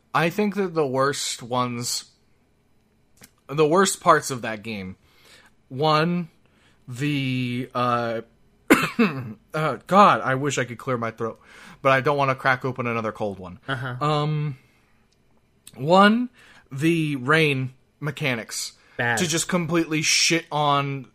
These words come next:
Speaker 1: the, you know, the whole point of the game, which is to climb on everything. Uh, two,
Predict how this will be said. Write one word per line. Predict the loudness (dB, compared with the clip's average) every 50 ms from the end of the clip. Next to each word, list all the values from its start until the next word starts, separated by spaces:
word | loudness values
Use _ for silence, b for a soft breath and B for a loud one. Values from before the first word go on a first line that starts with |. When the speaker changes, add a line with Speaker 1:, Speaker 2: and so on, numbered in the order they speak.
| _
Speaker 1:
the, | -18 -16 -12 -6 -4 -2 -2 0 0 0 -2 -2 -4 -6 -8 -8
you | -8 -6 -4 -4
know, | -2 -2 -2 -2 -2 -2 -4 -6 -8 -12 b b b b b b b b b b b _ _
the | -2 0 0 2
whole | 4 4 2 2
point | 2 0 2 2 4 4
of | 2 0
the | 0
game, | -2 -2 -2 -2 -2
which | -2 -4 -6
is | -6
to | -6 -8
climb | -4 0 0 2 2 2
on | 0 -2
everything. | -4 -6 -8 -12 -14 -14 -16 -18 -18 B B B B B B B B _
Uh, | 4 4 6 6 4 2 0 -2 -8 -18 -8
two, | -4 -2 2 4 4 4 4 2 0 -2 -4 -6 -8